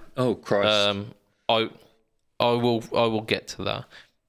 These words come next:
Speaker 2: Uh, he's still of Abstraction band though, so you can check him out there, and you, you can, like, link yourself back through that. Who else have we got? We have got Mister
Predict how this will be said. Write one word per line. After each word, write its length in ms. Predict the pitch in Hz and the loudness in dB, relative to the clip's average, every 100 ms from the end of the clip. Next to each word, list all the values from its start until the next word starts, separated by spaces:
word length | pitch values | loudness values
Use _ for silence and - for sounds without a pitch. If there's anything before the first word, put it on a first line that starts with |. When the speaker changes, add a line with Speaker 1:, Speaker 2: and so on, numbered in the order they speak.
| 110 | -2
Speaker 2:
Uh, 160 | 107 | 0
he's 220 | 110 113 - | 0 -2 -4
still 260 | - 180 | -2 -2
of 100 | 151 | -2
Abstraction 600 | 147 - - 127 - 117 | -4 -4 -4 -4 -2 -4
band 260 | 95 95 92 | -2 -4 0
though, 120 | 92 | -2
so 160 | 92 101 | 0 -2
you 100 | 95 | -4
can 120 | 95 | -6
check 200 | - - | -6 -6
him 80 | - | -4
out 120 | - | -4
there, 180 | - 92 | -2 -2
and 120 | 98 | -2
you, 160 | 101 107 | -2 -2
you 140 | - 107 | -4 -4
can, 280 | 117 107 107 | -4 -6 -6
like, 240 | 107 101 110 113 | -4 -4 -4 -10
link 300 | 107 113 - | -6 -6 -6
yourself 320 | - - - | -6 -6 -4
back 200 | - - - | -8 -8 -8
through 180 | - 50 | -6 -4
that. 200 | - - _ _ _ _ _ - | -8 -16 _ _ _ _ _ 0
Who 120 | 151 | 0
else 160 | 117 | 0
have 120 | - 98 | -2 -4
we 100 | 95 | -2
got? 240 | - - | -2 -2
We 100 | 113 | -2
have 160 | 98 - | -2 -2
got 180 | 101 | -2
Mister 480 | 107 104 - 107 101 | -2 -6 -2 0 -2